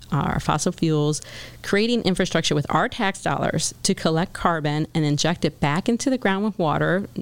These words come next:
not unlike fracking, to push oil to the surface in a process called enhanced oil recovery. And this will allow oil to be cheaper for fossil fuels so that they can actually continue to make money on it.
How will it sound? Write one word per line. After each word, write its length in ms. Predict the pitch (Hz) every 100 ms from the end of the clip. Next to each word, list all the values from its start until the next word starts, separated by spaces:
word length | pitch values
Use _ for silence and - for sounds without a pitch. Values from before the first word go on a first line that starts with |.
| -
not 220 | 165 156 180
unlike 340 | 208 208 202
fracking, 560 | - 214 196 - 160 147
to 100 | 151
push 380 | - 214 214 -
oil 160 | 175 175
to 140 | -
the 80 | 180
surface 560 | - 160 151 151 151 - - - - -
in 160 | 175
a 160 | 156 147
process 360 | - 160 165
called 200 | - 160
enhanced 420 | 147 143 156 165 -
oil 240 | 156 151 147
recovery. 640 | 147 - 135 135 - - - - - -
And 220 | 175 175
this 180 | 170 185
will 140 | 208 196
allow 360 | 165 160 165 -
oil 180 | 156
to 140 | 156 147
be 100 | 151
cheaper 400 | - 285 - 170
for 160 | -
fossil 320 | 170 151 151 151
fuels 320 | 185 208 180
so 120 | 156
that 120 | 151
they 100 | 156
can 140 | 151 160
actually 280 | 151 -
continue 360 | 151 156 165 156
to 140 | -
make 180 | 151 139
money 240 | 156 151 156
on 140 | -
it. 120 | -